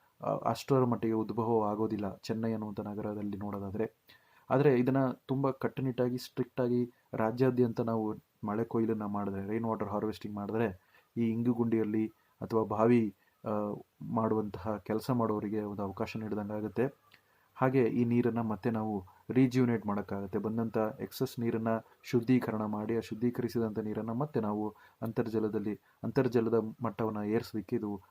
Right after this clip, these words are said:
ಉಪಯುಕ್ತವಾಗುತ್ತೆ ಅನ್ನೋದು ಒಂದು ವಿಷಯ. ಈ ಇಷ್ಟು ವಿಷಯ ಅಷ್ಟೇ ಅಲ್ದೇನೆ ಇನ್ನೂ ಬಹಳಷ್ಟು ಪರಿಹಾರಗಳಿದೆ. ಆ ಪರಿಹಾರಗಳೇನಂದ್ರೆ ನೀರಿನ ಬಳಕೆ. ನಾವು ನೀರನ್ನ ಎಷ್ಟರ ಮಟ್ಟಿಗೆ ಬಳಕೆ, ಬಳಸ್ತಿದ್ದೀವಿ ದೈನಂದಿನ ಚಟುವಟಿಕೆಗಳಲ್ಲಿ,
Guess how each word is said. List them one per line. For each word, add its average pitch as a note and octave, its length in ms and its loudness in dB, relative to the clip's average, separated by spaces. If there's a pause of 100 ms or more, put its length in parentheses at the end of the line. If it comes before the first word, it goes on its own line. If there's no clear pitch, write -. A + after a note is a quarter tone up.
(120)
ಉಪಯುಕ್ತವಾಗುತ್ತೆ G#2 800 0
ಅನ್ನೋದು A2 200 -4
ಒಂದು G#2 160 -4
ವಿಷಯ. G2 320 -4 (960)
ಈ C3 240 4 (120)
ಇಷ್ಟು - 260 -2
ವಿಷಯ C3+ 240 0
ಅಷ್ಟೇ A#2+ 260 -2
ಅಲ್ದೇನೆ A#2+ 400 0 (440)
ಇನ್ನೂ D3 320 4 (240)
ಬಹಳಷ್ಟು A#2+ 360 0
ಪರಿಹಾರಗಳಿದೆ. A2 920 -2 (140)
ಆ - 20 -8
ಪರಿಹಾರಗಳೇನಂದ್ರೆ A#2+ 880 2
ನೀರಿನ B2+ 440 2
ಬಳಕೆ. G#2+ 540 0 (320)
ನಾವು A#2 180 4
ನೀರನ್ನ C3 400 2
ಎಷ್ಟರ C3 540 -2
ಮಟ್ಟಿಗೆ A2+ 320 0
ಬಳಕೆ, G#2+ 300 -2
ಬಳಸ್ತಿದ್ದೀವಿ A2 640 0
ದೈನಂದಿನ A2+ 440 0
ಚಟುವಟಿಕೆಗಳಲ್ಲಿ, G#2+ 960 -2